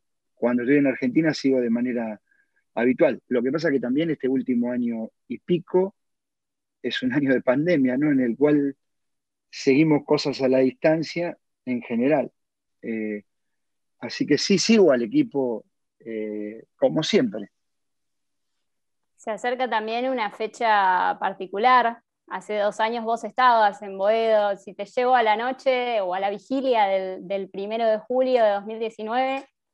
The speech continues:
Speaker 2: ¿qué, qué te acordás de ese día y qué sensaciones se te vienen a la cabeza?
Speaker 1: Las sensaciones que tengo siempre con el tema de recuperar el,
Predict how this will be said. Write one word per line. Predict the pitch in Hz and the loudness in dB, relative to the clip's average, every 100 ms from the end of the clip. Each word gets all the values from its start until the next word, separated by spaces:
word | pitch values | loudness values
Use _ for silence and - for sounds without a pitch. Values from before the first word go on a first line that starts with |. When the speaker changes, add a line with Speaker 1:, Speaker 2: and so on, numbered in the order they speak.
| _ - | _ -4
Speaker 2:
¿qué, | 311 320 302 269 247 - _ | -2 0 2 0 -2 -8 _
qué | 339 | -4
te | 330 | 0
acordás | 330 254 285 311 | 2 2 2 0
de | |
ese | 311 240 | -2 -2
día | 240 285 320 302 262 | -2 0 0 2 0
y | 226 | -4
qué | 226 277 | -6 -8
sensaciones | 285 247 226 277 277 | -8 -8 -8 -8 -6
se | |
te | 226 | -6
vienen | 226 226 220 | -6 -6 -6
a | 208 | -6
la | 196 | -6
cabeza? | 202 196 - 185 180 _ _ _ _ _ _ _ _ _ _ _ _ _ _ _ _ _ - | -6 -8 -8 -12 -14 _ _ _ _ _ _ _ _ _ _ _ _ _ _ _ _ _ -16
Speaker 1:
Las | 202 165 196 202 | 0 2 4 2
sensaciones | 220 214 220 226 196 285 277 202 - _ _ | -2 -2 0 0 2 2 2 0 -4 _ _
que | - 160 156 156 | 0 2 4 2
tengo | - 208 185 | 0 0 -4
siempre | - 202 214 196 165 | -4 -4 -2 -2 -2
con | 139 131 | 0 0
el | 131 127 | -2 -2
tema | 175 190 | -4 -4
de | 147 | -4
recuperar | 127 117 127 117 131 - 185 | -4 -4 -6 -2 -2 0 0
el, | 165 135 120 117 | 0 -2 -6 0